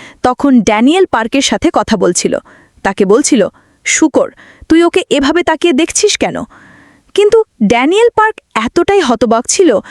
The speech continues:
যে সে কিছুই বলতে পারছিল না। তার মনে কেবল একটাই কথা ঘুরছিল,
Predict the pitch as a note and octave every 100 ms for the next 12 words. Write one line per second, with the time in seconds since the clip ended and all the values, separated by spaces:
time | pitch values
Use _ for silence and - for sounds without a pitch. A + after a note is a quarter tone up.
0 | - - A#3+ D4 - E4 E4+ E4+ F#4+ B3+
1 | G3 F#3 F3 D3+ - E3+ A#2 - - -
2 | _ _ A#3+ A3+ G3+ A3 C#4 E4+ F4+ -
3 | C4 - G#4 D4 A3 C4 G#3+ G3+ - E3+